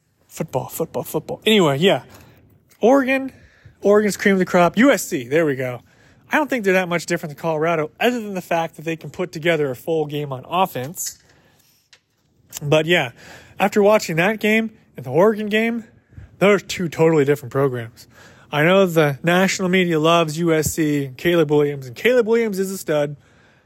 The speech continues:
I can't argue that. But, ugh, they're not as good as people think they are. They're not. Colorado should have won that game, in my opinion. But again, we can't seem to play four full quarters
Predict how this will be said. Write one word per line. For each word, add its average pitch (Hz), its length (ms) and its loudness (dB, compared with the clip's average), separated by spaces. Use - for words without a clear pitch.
I - 60 -18
can't 180 240 0
argue 175 240 0
that. 139 300 0
But, 135 320 2
ugh, 175 340 2
they're 175 200 2
not 190 180 4
as 170 100 -2
good 175 140 2
as 160 60 -4
people 160 260 -6
think 127 180 -10
they 120 120 -12
are. 113 200 -16
They're 147 160 0
not. 117 220 -8
Colorado 175 460 4
should 175 160 -2
have 170 60 2
won 185 140 2
that 180 160 2
game, 180 180 0
in 175 100 -2
my 175 160 0
opinion. 202 440 -4
But 151 160 0
again, 208 400 0
we 175 120 -2
can't 190 340 0
seem 180 280 -2
to 175 60 -6
play 170 300 2
four 180 640 0
full 165 480 0
quarters 156 560 -2